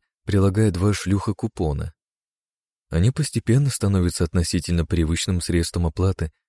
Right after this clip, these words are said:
тех или иных товаров. По крайней мере, это намного удобнее, чем таскать с собой сумки с продовольствием для бартера. Некоторые из владельцев магазинов используют такую же схему, раздавая векселя.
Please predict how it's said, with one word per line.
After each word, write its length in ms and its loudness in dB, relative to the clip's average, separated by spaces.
тех 240 -2
или 140 2
иных 220 -2
товаров. 540 -2
По 120 2
крайней 280 2
мере, 240 4
это 160 0
намного 380 0
удобнее, 480 0
чем 240 -4
таскать 340 -4
с 40 -10
собой 260 -2
сумки 320 -2
с 80 -6
продовольствием 680 -2
для 140 0
бартера. 500 -2
Некоторые 400 2
из 80 2
владельцев 520 2
магазинов 600 0
используют 480 -2
такую 280 -2
же 140 -2
схему, 380 -4
раздавая 560 4
векселя. 580 -2